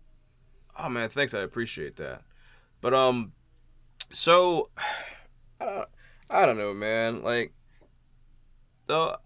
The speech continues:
uh, it's cool. It's fun. I enjoy it. Makes me feel good about myself and makes me feel like I have purpose and things like that.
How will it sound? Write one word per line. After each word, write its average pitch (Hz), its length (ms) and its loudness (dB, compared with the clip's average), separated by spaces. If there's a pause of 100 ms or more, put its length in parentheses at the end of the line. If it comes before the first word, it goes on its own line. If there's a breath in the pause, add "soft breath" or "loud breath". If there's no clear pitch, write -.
(140)
uh, 370 1200 -4 (360 soft breath)
it's - 180 -6
cool. 160 400 -4 (280)
It's - 140 -12
fun. 139 440 -2 (600)
I 185 140 0
enjoy 131 340 4
it. 135 140 0 (360)
Makes 147 200 -4
me 151 80 -2
feel 139 200 0
good 117 160 0
about 107 180 -2
myself 107 460 -4
and 98 180 -10 (400)
makes 120 200 -8
me 113 60 -14
feel 120 120 -2
like 107 80 -2
I 107 60 0
have - 180 -6
purpose 107 380 -6
and 98 100 -12
things 101 240 -8
like 95 220 -8
that. 98 240 -6